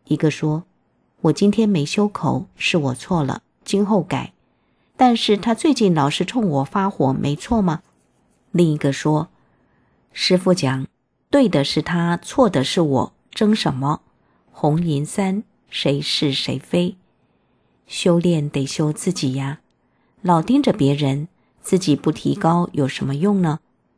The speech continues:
一个说，可是我还是好生气怎么办？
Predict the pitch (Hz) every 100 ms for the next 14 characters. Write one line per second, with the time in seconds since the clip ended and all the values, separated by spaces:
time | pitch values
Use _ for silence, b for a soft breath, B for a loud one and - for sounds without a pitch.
0 | _ _ _ _ 160 147 139 160 151 175
1 | _ _ _ _ _ _ _ - 294 -
2 | 269 254 - 147 - 165 - 220 247 208
3 | - 262 262 - 180 - 131 131 147 -